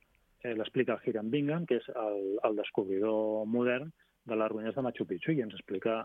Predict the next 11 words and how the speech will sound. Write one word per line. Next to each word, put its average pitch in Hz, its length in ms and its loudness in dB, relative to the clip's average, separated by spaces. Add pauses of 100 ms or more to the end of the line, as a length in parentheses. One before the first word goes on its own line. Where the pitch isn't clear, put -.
ens 104 160 -8
explica 107 320 2
el 104 80 -4
que 90 160 -2
és. - 200 -12 (340)
Aquesta 107 240 -4
sí 127 80 2
que 117 80 0
ens 101 80 -4
introdueix 104 480 0
directament 110 540 0